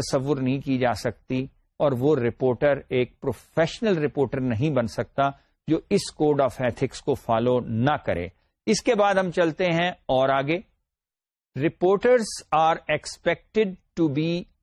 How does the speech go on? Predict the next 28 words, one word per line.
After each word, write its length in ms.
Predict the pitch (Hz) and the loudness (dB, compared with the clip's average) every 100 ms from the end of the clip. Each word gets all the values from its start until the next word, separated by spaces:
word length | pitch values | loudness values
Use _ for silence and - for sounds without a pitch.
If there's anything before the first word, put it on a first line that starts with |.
| 143 | 0
as 300 | 175 233 185 180 | 2 2 2 0
accurate 440 | - 151 143 147 _ _ 135 | 0 2 2 0 _ _ -2
as 220 | 127 120 - _ 131 | 0 -2 -10 _ -2
possible۔ 480 | 120 - 98 92 - - _ _ _ _ _ _ _ | 0 -2 -2 -4 -6 -16 _ _ _ _ _ _ _
ایکوریسی 560 | 220 214 247 240 - 240 | -2 2 4 4 0 0
کے 120 | 240 | 2
حوالے 360 | 202 185 190 202 | 4 2 2 2
سے 120 | 220 208 156 | 2 2 0
ہم 160 | 170 180 185 | 0 0 0
نے 120 | 208 - - _ _ _ _ _ _ _ - | 0 -4 -16 _ _ _ _ _ _ _ 0
کئی 300 | 180 208 208 233 _ _ _ | 2 2 0 -6 _ _ _
لیکچرز 540 | 156 170 - 190 165 156 | 0 0 0 -2 -2 -2
میں 120 | 175 165 | -4 -2
گفتگو 420 | 147 - 156 165 151 | -4 -4 -4 -2 -2
کی 160 | 170 170 | 0 2
ہے 80 | 190 | 4
اور 120 | 196 - _ _ - | 2 0 _ _ -2
آگے 300 | 127 147 190 | 0 2 2
بھی 100 | 196 | 2
کرتے 280 | 143 113 143 | -2 -2 -2
رہیں 260 | 131 123 127 | 0 -2 -2
گے۔ 100 | 170 - _ _ _ - | -4 -6 _ _ _ -2
یہاں 460 | 151 147 170 185 | 0 2 2 2
بھی 220 | 170 175 180 - 156 | 2 2 0 0 -2
accuracy 760 | 143 175 139 147 143 - 175 170 131 | 0 0 2 0 -2 -4 0 0 2
has 280 | 135 139 143 | 2 2 0
a 140 | 147 110 95 98 | -2 -2 -6 0
very 760 | 120 143 151 165 175 175 | 2 2 2 2 2 0